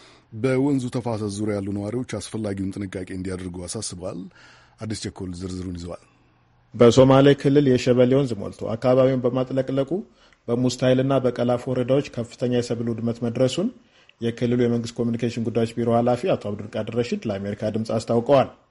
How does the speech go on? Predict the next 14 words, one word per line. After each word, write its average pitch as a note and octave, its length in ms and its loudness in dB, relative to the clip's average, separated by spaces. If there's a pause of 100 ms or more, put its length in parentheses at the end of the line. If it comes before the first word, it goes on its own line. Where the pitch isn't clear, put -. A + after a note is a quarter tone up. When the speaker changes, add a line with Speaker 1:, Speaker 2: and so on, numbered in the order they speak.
Speaker 2:
ጎርፉ D3 360 2
የሙስታይል D#3 500 0
ወረዳን D#3 340 2
ሰባ B2 300 2
በመቶ፣ G2 380 -8
የቀላፎ A#2+ 460 -4
ወረዳን C3 360 -2
ደግሞ D3 260 -2
ሠላሳ A#2 440 -2
በመቶ B2+ 280 0
እንዳጥለቀለቀ C3 640 -2
የገለጹት G#2+ 500 -4
አቶ A2 160 -4
አብዱልቃድር C#3 540 0